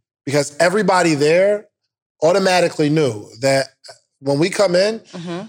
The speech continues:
Speaker 1: we need to make sure absolute guest satisfaction is our highest priority.
Speaker 2: Mm-hmm.
Speaker 1: And I'm trying to think back on how,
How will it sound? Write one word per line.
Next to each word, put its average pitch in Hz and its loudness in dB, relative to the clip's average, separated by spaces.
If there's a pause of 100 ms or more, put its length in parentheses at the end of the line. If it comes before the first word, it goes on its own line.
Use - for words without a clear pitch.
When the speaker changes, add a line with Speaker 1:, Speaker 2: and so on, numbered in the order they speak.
(140)
Speaker 1:
we 151 0
need 214 -2
to 190 2
make 170 0
sure 147 -2
absolute 160 -4
guest 147 -2
satisfaction 151 -2 (220)
is - -10
our 170 2
highest 147 0
priority. 131 -2 (380)
Speaker 2:
Mm-hmm. 180 -8
Speaker 1:
And 175 0
I'm 160 0
trying 202 -2
to 262 2
think 170 -4
back 135 0
on 135 -2
how, 151 -2